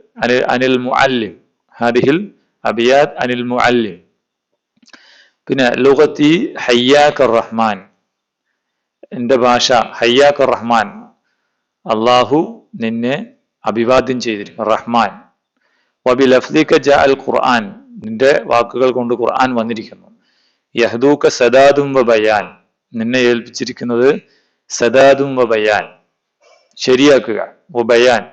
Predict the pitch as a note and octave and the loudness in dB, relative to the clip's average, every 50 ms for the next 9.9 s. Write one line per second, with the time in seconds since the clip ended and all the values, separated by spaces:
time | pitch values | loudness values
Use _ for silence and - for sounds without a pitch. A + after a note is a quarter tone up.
0 | _ _ _ _ _ _ _ _ _ _ A2+ A2 A#2 A#2+ B2 A#2+ A#2 A2+ A2 - | _ _ _ _ _ _ _ _ _ _ -4 -2 0 0 0 0 0 -2 -4 -6
1 | - C3+ B2+ C#3+ C3+ C#3+ C#3 C#3 C3+ C3 B2 A2 G2+ G2 G#2 F#2+ - - - _ | -4 -2 -2 2 2 2 2 0 -2 -2 -2 -4 -4 -6 -10 -12 -12 -12 -16 _
2 | _ _ _ _ _ _ _ _ _ _ A#2 B2+ B2+ G#2+ B2 B2+ B2+ B2+ D3+ D3 | _ _ _ _ _ _ _ _ _ _ 0 0 0 2 4 2 4 4 2 2
3 | A#2+ G#2 - _ _ _ _ _ _ _ _ _ _ _ _ _ _ - A#2+ A2+ | 0 -4 -8 _ _ _ _ _ _ _ _ _ _ _ _ _ _ -14 -6 -4
4 | A2+ A2+ A#2 B2 B2+ C3+ C#3 C3+ - - - A#2 A#2+ A#2+ B2+ C3 C3+ B2+ A#2 - | -4 -4 -2 0 2 2 0 0 -2 -2 -2 -2 -2 0 0 2 2 2 0 -2
5 | A2 G2+ G#2 - A#2 A#2 A#2 A#2 A#2+ B2 B2 A#2+ A#2 - - - - - A3 E3 | -6 -8 -8 -8 -8 -8 -8 -4 -2 -2 0 0 0 -2 -6 -6 -10 -16 _ _
6 | A#2 G#2+ G#2+ - A#2+ A2+ A2 A2+ A#2+ A#2+ A#2+ A2+ - - G#2+ A2 G#2 - A2 G2+ | -20 -20 -14 -8 -6 -4 -4 -4 -4 -4 -4 -4 -6 -4 -6 -6 -6 -6 -12 -12
7 | A2+ A2+ A#2+ A#2+ A#2 A2+ G#2+ G2 - - A2+ A#2+ B2 A2+ A#2 G#2 - - _ _ | -6 -4 -2 -2 -4 -4 -8 -12 -12 -8 -4 -4 -2 -2 -2 -6 -6 -10 _ _
8 | _ _ _ _ _ _ _ _ _ _ - C#3 B2 F#2+ - - - - - - | _ _ _ _ _ _ _ _ _ _ -2 0 0 0 0 -4 -14 -20 -20 -20
9 | - _ _ _ _ _ _ B2+ C3+ D#3 - - - - B2+ B2 C#3+ D#3+ | -20 _ _ _ _ _ _ 0 0 0 0 -4 -6 -6 -2 0 0 0